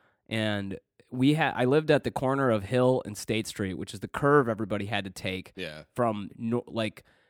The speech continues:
Speaker 1: further, uh, s-, east on campus, uh, if they were coming to the big house.
Speaker 2: Yeah.
Speaker 1: And I, the shit I would see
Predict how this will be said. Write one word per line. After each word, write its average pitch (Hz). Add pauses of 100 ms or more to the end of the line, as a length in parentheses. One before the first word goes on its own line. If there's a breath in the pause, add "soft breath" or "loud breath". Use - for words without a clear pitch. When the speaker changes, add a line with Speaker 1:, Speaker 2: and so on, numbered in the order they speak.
(180)
Speaker 1:
further, 139
uh, 98
s-, - (380)
east 165 (160)
on 151
campus, 175 (680)
uh, 117
if 117
they 139
were 123
coming 139
to 117
the 110
big 147
house. 82
Speaker 2:
Yeah. 76 (220)
Speaker 1:
And 123 (240)
I, 131
the 135
shit 190
I 151
would 143
see 127